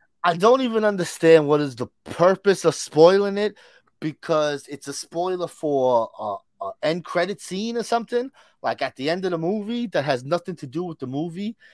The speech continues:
So it's not like, oh, how, uh,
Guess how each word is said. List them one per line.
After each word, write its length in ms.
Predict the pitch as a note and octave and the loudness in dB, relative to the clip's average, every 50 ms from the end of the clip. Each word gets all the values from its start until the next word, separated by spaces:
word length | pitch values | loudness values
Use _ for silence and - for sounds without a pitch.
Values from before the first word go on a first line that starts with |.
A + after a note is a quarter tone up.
| - - _ _ _ | -20 -20 _ _ _
So 520 | - - D#3+ D#3 D3 C#3+ C#3+ C#3 C3 A#2 - | -10 -4 -2 0 0 0 0 -2 -4 -4 -8
it's 180 | C3 B2 - - | -10 -10 -4 -4
not 180 | D#3+ E3 D3+ | -4 -4 -2
like, 220 | D3+ C3+ A#2+ A2 - - | -2 -4 -4 -4 -4 -4
oh, 500 | B2 C#3 C#3 C3+ C3 A#2+ A2 G#2 G2 F2+ _ _ - | -2 -2 0 -2 -2 -4 -6 -8 -10 -14 _ _ -16
how, 420 | - B2+ B2 A#2 A2 A2 G#2+ G#2 | -8 -4 -2 -2 -2 -2 -4 -4
uh, 460 | G#2+ G2+ G2+ G2 F#2+ F#2+ F#2 F2+ F2 | -4 -4 -4 -4 -4 -6 -8 -10 -12